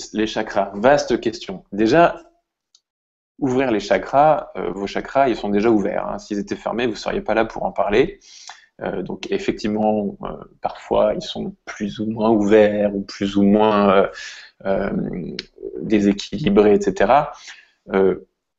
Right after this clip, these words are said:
oui, à travers le système Life, on peut redynamiser des chakras, on peut, euh, redonner une impulsion. Maintenant, si vous avez, euh, besoin de, de, de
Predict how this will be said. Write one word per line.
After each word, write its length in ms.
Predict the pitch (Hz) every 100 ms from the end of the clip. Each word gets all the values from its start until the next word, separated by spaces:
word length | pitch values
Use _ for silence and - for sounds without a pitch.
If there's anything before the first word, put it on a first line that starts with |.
| _ _ _
oui, 320 | 110 160 185
à 80 | 127
travers 280 | - 104 107
le 80 | 107
système 400 | - - 117 117
Life, 280 | 123 120 101
on 80 |
peut 420 | 101 101 101 - -
redynamiser 960 | 95 101 113 110 113 113 113 113 110 113
des 120 | 101
chakras, 580 | - 101 - 120 143 139
on 140 | 117
peut, 360 | - 98 98 - _ _ _ 107
euh, 200 | 98 - -
redonner 540 | 98 95 107 107 107
une 120 | 104 104
impulsion. 640 | 101 - 98 - 151 170 _ _ _ _ _ _ _ _ _ - 101
Maintenant, 320 | 107 113 117
si 180 | - 107
vous 180 | 101
avez, 440 | 107 107 110 104 - - _ -
euh, 380 | 101 104 104 98 - -
besoin 360 | 107 104 113 110
de, 340 | 101 104 87
de, 380 | 98 101 98 - - - - - _ _ -
de 840 | 107 95 92 85 87 50 - -